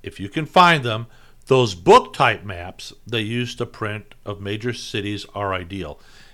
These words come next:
And I believe at this point the author is talking about, it's a Rand McNally Road Finder.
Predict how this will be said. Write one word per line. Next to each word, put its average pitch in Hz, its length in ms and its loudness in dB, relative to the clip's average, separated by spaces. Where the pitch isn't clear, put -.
And 117 140 -8
I 113 60 -2
believe 156 640 0
at 131 180 -6
this 143 200 -4
point 120 260 -6
the 117 120 -2
author 127 440 0
is 104 300 -6
talking 131 460 -4
about, 104 480 -2
it's 107 180 -12
a 95 60 -8
Rand 151 560 -2
McNally 120 680 -2
Road 107 320 -4
Finder. 76 520 -12